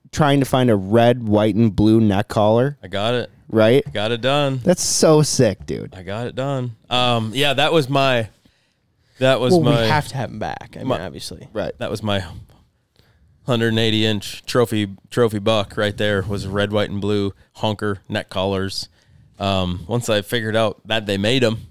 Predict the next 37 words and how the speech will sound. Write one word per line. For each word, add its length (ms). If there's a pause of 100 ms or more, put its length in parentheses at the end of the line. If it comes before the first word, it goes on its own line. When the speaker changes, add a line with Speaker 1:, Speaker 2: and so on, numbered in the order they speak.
Speaker 2:
and 140
they 120
existed, 640
I 40
was 120
like, 160
"Okay, 280
I'm 100
gonna 220
kill 360
'em." 240
So 300 (300)
<laughs> 280
I 120
set 260
out, 140
Speaker 3:
It's 80
unreal. 340 (200)
Speaker 2:
set 260
out, 220
got 260
those, 560
got 140
it 100
done. 380 (420)
Um, 520 (560)
got 140
it 80
done, 160
and 160 (320)
the 100
white 240
one 200
was 140
the 240 (180)
last 440
one. 320